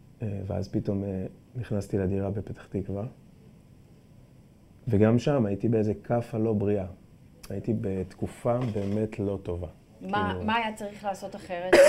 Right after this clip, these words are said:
Speaker 2: <coughs> יש לך משפחה שמאוד אוהבת ועוטפת אותך, אחותך, ההורים.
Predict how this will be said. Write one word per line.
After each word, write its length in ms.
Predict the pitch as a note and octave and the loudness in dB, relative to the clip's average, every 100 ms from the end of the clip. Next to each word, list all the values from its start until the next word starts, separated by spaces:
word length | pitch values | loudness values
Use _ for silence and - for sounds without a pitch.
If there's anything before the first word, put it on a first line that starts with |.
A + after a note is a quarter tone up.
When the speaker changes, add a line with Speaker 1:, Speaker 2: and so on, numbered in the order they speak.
| D5 C5 | 10 6
Speaker 2:
<coughs> 340 | - - G3+ | 6 6 8
יש 120 | C#3 | 8
לך 140 | - G2 | 6 -6
משפחה 420 | F3+ - - G#3+ G3+ | -10 -10 -8 -6 -6
שמאוד 440 | - F#3 F3+ A3 | -10 -6 -4 -2
אוהבת 460 | A3 F#3+ G3 A3 G#3+ | -4 -2 -4 -6 -10
ועוטפת 360 | E3+ E3 G3+ - | -12 -8 -10 -10
אותך, 220 | - - E3 | -14 -8 -10
אחותך, 380 | - F#3 - | -10 -14 -6
ההורים. 680 | A3+ G3+ E3+ E3 F#3+ B3+ | -4 -4 -6 -6 -2 0